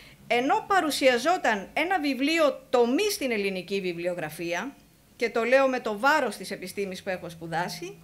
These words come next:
και αναφερόταν στο θέμα, το θέμα του ήταν οι πολιτικές σχέσεις ανάμεσα στον μονάρχη και τον πρωθυπουργό του, τους όρους που διαμόρφωσαν τον εθνικό μας δικασμό μέσα από αρχεία, αναγνώσεις ντοκουμέντων και αξιοποίησεις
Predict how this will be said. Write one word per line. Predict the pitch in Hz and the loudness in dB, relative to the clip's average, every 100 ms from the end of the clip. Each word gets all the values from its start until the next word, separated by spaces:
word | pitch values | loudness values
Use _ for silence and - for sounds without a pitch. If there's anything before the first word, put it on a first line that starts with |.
| - - - - - - - - _ | -20 -20 -20 -20 -20 -20 -20 -20 _
και | 311 | 4
αναφερόταν | 320 311 302 311 392 381 320 | 4 4 2 2 4 0 0
στο | 294 269 | -2 0
θέμα, | 381 415 294 233 214 - - 240 | 0 0 0 -2 -6 -14 -10 -2
το | 233 | 0
θέμα | 311 359 330 | 2 2 0
του | 311 | 0
ήταν | 311 262 214 190 | 2 2 2 -4
οι | 220 | -2
πολιτικές | 247 240 240 233 311 330 | 0 0 0 -6 -2 -2
σχέσεις | - 320 311 302 180 160 - 220 | 0 2 2 2 -6 -10 -6 -2
ανάμεσα | 233 294 320 294 262 | 2 2 0 -4 -4
στον | 240 | -2
μονάρχη | 220 214 240 285 285 226 | -2 0 2 2 2 -4
και | 202 | -6
τον | 196 | -4
πρωθυπουργό | 190 190 170 175 170 196 202 | -6 -8 -8 -6 2 2 2
του, | 320 381 - - - - | -4 -12 -16 -20 -20 -10
τους | - 226 349 | -6 -2 2
όρους | 415 381 - | 2 2 -2
που | 277 | -4
διαμόρφωσαν | 240 220 220 262 285 269 233 202 185 | 2 2 4 2 2 -2 -4 -4 -4
τον | 202 | -4
εθνικό | 202 208 202 262 269 | -4 -4 -2 2 4
μας | 233 196 | 2 -4
δικασμό | 202 202 190 208 233 202 143 147 - - - - | -4 -2 -2 -2 0 0 -2 -10 -18 -20 -20 -6
μέσα | 262 285 311 302 285 | 0 2 4 4 4
από | 247 233 | 2 4
αρχεία, | 208 202 - 233 277 311 311 | 2 2 -4 -2 0 0 -2
αναγνώσεις | 233 233 226 247 302 311 285 | -2 0 0 0 -2 -2 0
ντοκουμέντων | 254 240 214 214 214 214 285 359 - | 0 2 0 2 2 2 0 -2 -2
και | 269 | 0
αξιοποίησεις | 262 - 262 254 294 320 302 - | 0 2 2 2 -2 -2 -4 -6